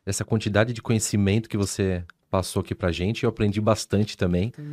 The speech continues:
Speaker 2: junto.
Speaker 1: É, trabalhei um pouquinho com, com lançamentos. Assim, acompanhei alguns lançamentos no passado. E, eu, e pra mim serviu de grande aprendizado tudo aí que você passou. Tenho
Speaker 2: Pô, que
Speaker 1: certeza
Speaker 2: massa.
Speaker 1: que pra nossa audiência,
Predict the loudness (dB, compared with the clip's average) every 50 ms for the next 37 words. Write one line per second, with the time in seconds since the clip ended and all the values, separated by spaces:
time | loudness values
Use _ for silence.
0 | -10 -10 -10 -10 -12 -14 -18 _ _ _ -4 -2 0 0 2 0 0 0 0 0
1 | 0 0 0 0 -2 -4 -6 -8 -8 _ -2 2 4 4 4 4 4 4 2 -2
2 | 0 0 0 -2 0 -2 -2 -2 -2 -2 -2 -4 -6 -8 -10 -14 _ _ _ _
3 | _ -4 -4 -2 -2 0 -2 0 0 0 0 -2 -2 -2 -4 -2 -2 -2 0 0
4 | -2 0 0 0 0 0 0 -2 -2 -4 -4 -2 -2 -2 0 -2 -2 -4 -8 -16
5 | -14 _ -6 -4 -4 -4 -4 -4 -4 -2 -2 0 -2 -2 -4 -8 -10 -20 -20 -20
6 | -20 -20 -20 -20 -20 _ _ _ -4 -2 -2 0 0 0 0 -2 -2 -2 -4 -4
7 | -4 -6 -6 -8 -8 -10 -12 -16 _ _ _ _ _ -2 -2 -2 -2 -2 -6 -10
8 | -2 0 0 2 2 0 0 0 -2 -2 0 0 0 0 0 0 0 0 0 0
9 | 0 -2 0 0 0 2 2 2 2 2 0 -2 -2 -4 -4 -4 -4 -6 -6 -4
10 | -4 -4 -6 -6 -8 -10 -10 -10 _ _ -6 -4 -2 -2 -2 0 0 0 0 0
11 | -2 -2 -2 -2 -2 -2 -4 -8 -14 _ -20 _ _ -4 0 2 2 0 2 2
12 | 0 0 2 2 2 2 2 0 0 -2 -4 -4 -4